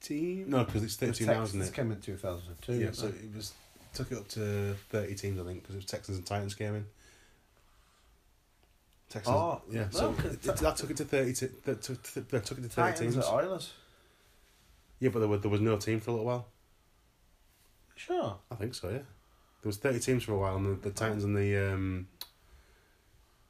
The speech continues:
Speaker 1: and Texans came in.
Speaker 2: I'm not sure on that, mate, to be honest with you.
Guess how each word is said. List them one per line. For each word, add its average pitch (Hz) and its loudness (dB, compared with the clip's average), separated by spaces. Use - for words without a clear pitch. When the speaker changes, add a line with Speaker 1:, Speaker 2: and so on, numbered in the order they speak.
Speaker 1:
and 95 -6
Texans 107 -2
came 117 0
in. 110 0
Speaker 2:
I'm 175 -10
not 139 -8
sure 107 -4
on 139 -4
that, 123 -6
mate, 98 -10
to - -20
be 104 -8
honest 120 -8
with 92 -10
you. 104 -8